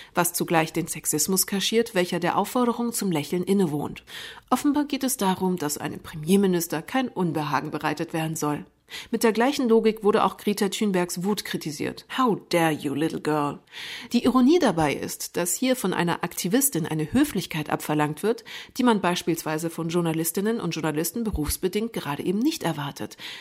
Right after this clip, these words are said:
Weshalb es seltsam ist, wenn die konservative australische Presse diese,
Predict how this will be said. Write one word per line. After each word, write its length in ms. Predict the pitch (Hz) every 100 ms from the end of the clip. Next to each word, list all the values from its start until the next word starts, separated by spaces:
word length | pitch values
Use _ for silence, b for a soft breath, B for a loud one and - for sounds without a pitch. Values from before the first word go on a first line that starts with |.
| B B -
Weshalb 400 | 190 240 233 -
es 100 | -
seltsam 420 | 254 214 180 147
ist, 240 | 165 -
wenn 140 | 185 185
die 120 | 175
konservative 680 | 233 254 247 185 175 175 170
australische 460 | - - 208 202 -
Presse 460 | - 226 - 190 B B
diese, 340 | 220 220 240